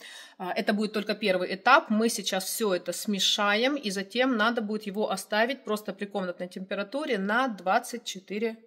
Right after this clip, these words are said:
часа. Так, я просто вот пересыпала сметану. А, вот, кстати, у меня сметана. Здесь, видите, шестьсот восемьдесят грамм. И теперь просто,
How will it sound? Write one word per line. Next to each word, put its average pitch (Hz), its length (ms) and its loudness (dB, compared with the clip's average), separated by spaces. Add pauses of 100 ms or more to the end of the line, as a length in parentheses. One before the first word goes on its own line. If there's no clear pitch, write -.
часа. - 300 -14 (400)
Так, 254 260 10
я 330 120 12
просто 330 360 10
вот 269 180 10
пересыпала 269 520 8
сметану. 262 720 8 (200)
А, 233 200 6
вот, 285 240 6
кстати, 233 260 4
у 226 40 6
меня 226 140 8
сметана. 247 520 6
Здесь, 214 280 2
видите, 277 280 0
шестьсот 269 440 0
восемьдесят 233 1000 4
грамм. 170 600 0 (520)
И 381 120 12
теперь 285 480 8
просто, 277 760 12